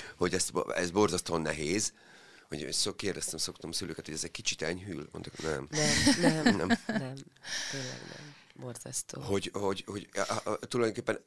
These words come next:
Speaker 1: egy do-, egy dologra emlékszem önfeledten a,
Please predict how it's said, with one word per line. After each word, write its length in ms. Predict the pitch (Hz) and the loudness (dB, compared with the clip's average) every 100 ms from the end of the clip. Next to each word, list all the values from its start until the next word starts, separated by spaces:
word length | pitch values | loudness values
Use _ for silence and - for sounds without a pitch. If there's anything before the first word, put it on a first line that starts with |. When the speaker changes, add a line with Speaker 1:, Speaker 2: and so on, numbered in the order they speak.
| _ | _
Speaker 1:
egy 220 | 110 120 | 6 6
do-, 240 | 110 110 - | 4 4 6
egy 180 | 117 101 | 6 6
dologra 420 | 101 95 87 85 | 4 4 2 2
emlékszem 640 | 87 87 82 - 90 82 80 _ _ _ _ _ _ - | 2 2 0 0 0 -2 -6 _ _ _ _ _ _ -2
önfeledten 720 | - 90 85 76 85 - 76 | 0 0 -2 -2 -2 -2 -2
a, 260 | 76 69 | 0 -2